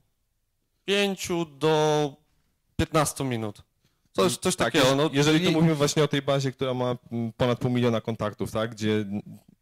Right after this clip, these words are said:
Speaker 2: i ten tych takich a-, bardzo aktywnych kontaktów, gdzie naprawdę sporo tych danych jest zbieranych.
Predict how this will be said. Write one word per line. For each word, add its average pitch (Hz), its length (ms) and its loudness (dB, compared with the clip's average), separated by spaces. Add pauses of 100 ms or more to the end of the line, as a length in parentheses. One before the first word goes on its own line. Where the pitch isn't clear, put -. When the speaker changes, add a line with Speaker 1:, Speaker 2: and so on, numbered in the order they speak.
(160)
Speaker 2:
i 135 80 0
ten 127 180 2
tych 123 160 0
takich 127 300 -6
a-, - 80 -4
bardzo 131 320 4
aktywnych 117 440 -2
kontaktów, 95 540 -6
gdzie 101 120 -4
naprawdę 104 300 -2
sporo 107 280 -2
tych 104 120 -10
danych 107 200 0
jest 101 120 -6
zbieranych. 92 500 -4